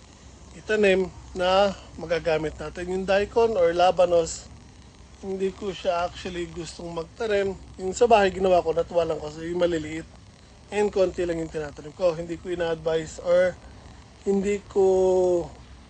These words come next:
gustong magtanim ng maramihan ng labanos kasi hindi ko siya naman siya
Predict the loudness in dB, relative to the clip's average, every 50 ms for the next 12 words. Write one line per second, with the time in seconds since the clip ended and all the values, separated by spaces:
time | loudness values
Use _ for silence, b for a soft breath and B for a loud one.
0 | -20 -20 -20 -20 -20 -20 -20 -20 -20 -20 -20 -20 -20 -20 -20 -20 -20 -20 -20 -20
1 | -20 -20 -20 -20 -20 -20 -20 -16 -10 -8 -8 -8 0 4 6 6 8 8 6 6
2 | 6 4 2 2 0 0 2 2 4 4 4 4 4 4 4 4 4 4 2 0
3 | -2 -2 -2 0 0 0 0 0 0 0 -2 -4 -6 -10 -16 -20 -18 -14 -12 -12
4 | -10 -8 -8 -8 -8 -8 -10 -12 -16 -10 -4 -2 -2 -2 -2 -4 -10 -20 -20 -20
5 | -20 -20 -20 -20 -20 -20 -20 -20 -20 -20 -20 -20 -20 -18 -14 -12 -10 -10 -10 -10
6 | -10 -8 -6 -4 -4 -4 -4 -4 -2 -2